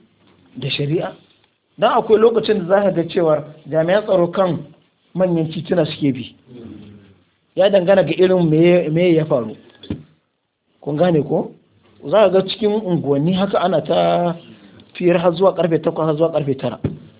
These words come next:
Kenan za ka ga manyan ma-, masallatai da ke kan manyan tituna, su ne su, wannan abin ya shafe su, amma na cikin unguwa abin bai shafe su ba. Almuhim dai,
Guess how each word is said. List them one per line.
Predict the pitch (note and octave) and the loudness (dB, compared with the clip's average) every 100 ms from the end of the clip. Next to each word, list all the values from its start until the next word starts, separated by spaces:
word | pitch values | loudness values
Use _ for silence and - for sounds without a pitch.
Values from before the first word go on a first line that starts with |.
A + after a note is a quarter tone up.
| _ _ _ _ | _ _ _ _
Kenan | E3 G3 | 0 2
za | A#3+ A#3+ | 2 2
ka | |
ga | F#3+ | 2
manyan | G3+ A3+ G#3 | 2 2 0
ma-, | G3+ G3+ | 0 -2
masallatai | E3 E3 E3+ E3 D#3 | -2 -2 0 -2 0
da | G#3+ | 0
ke | - D#3+ | 0 -2
kan | - G3 | -2 0
manyan | F#3+ F#3 E3+ E3 | 2 2 0 -2
tituna, | F3+ F3+ G3 D#3 - - - - G2+ F#2+ F#2 _ _ _ _ B2 _ _ | -6 -4 -2 -4 -6 -20 -20 -20 -20 _ _ _ _ _ _ -20 _ _
su | - G3 | -8 0
ne | G3+ F#3+ | 2 2
su, | - | -2
wannan | - D3 D3+ F#3 | -4 0 2 2
abin | F3+ D#3+ D#3 | 2 2 0
ya | |
shafe | D#3 C#3+ D3+ | 0 -2 -2
su, | C#3 | -4
amma | C3 D#3 | -2 0
na | F#3 F#3+ | 0 0
cikin | - G#3 | 0 0
unguwa | F3+ D3+ D#3 G3 - - _ _ _ _ - | 0 -2 0 -2 -2 -20 _ _ _ _ -4
abin | D3 F3 D#3 - - - - - | 0 0 0 -4 -14 -18 -18 -10
bai | C3+ | -6
shafe | - B2 C#3+ | -6 -4 -4
su | C3+ | -4
ba. | G#2 F2 _ _ _ _ _ - | -8 -16 _ _ _ _ _ -2
Almuhim | F#3+ G3 G3 A3+ G3 | 0 2 2 2 0
dai, | - - | -4 -12